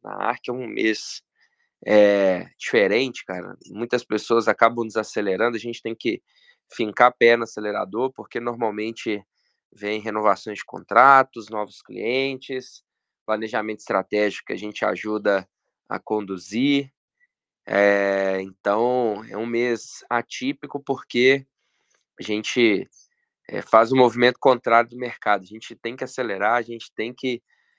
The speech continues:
chegar a duzentos por hora e tá indo tudo bem, mas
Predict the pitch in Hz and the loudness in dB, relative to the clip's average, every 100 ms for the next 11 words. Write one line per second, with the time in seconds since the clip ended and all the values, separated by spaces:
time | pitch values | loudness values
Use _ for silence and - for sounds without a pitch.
0 | _ - 95 104 117 117 98 113 127 _ | _ -10 -2 4 4 2 -6 -6 -6 _
1 | 104 98 120 131 135 135 _ _ _ _ | -8 0 2 2 0 -6 _ _ _ _
2 | _ _ _ - 107 107 107 104 101 101 | _ _ _ -12 -8 -6 -4 -4 -4 -2
3 | 95 90 - _ _ _ _ - 113 117 | -4 -6 -14 _ _ _ _ 2 4 2
4 | 131 127 135 127 107 123 151 - _ _ | -4 -6 -8 -4 -2 -2 -4 -12 _ _
5 | _ _ _ _ _ _ _ _ _ - | _ _ _ _ _ _ _ _ _ -14
6 | 110 107 110 110 113 104 98 | -4 0 4 4 2 -2 -6